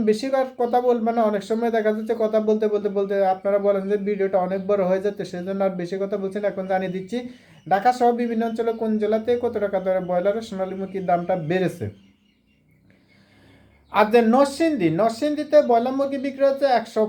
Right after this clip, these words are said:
পঞ্চাশ থেকে পঞ্চান্ন টাকা, সোনালী মুরগি বিক্রি হচ্ছে দুইশো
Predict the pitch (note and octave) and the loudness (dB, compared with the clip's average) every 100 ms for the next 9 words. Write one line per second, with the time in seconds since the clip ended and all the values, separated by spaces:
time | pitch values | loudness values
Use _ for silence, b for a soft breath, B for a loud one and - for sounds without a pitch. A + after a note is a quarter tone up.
0 | G#3+ A#3 A#3 A#3 A#3+ A#3 C4+ C#4+ C#4+ C#4 | 0 -2 0 0 -2 0 -2 -2 -2 -2
1 | C4+ C#4 C#4+ D#4+ F4+ C4+ A3+ A3 A3 A3 | 0 0 0 0 -2 2 2 4 2 0
2 | G#3+ A3 A3+ A3+ A3+ A3 G#3+ G3+ G#3+ | -2 -2 0 0 -2 -4 -4 -2 2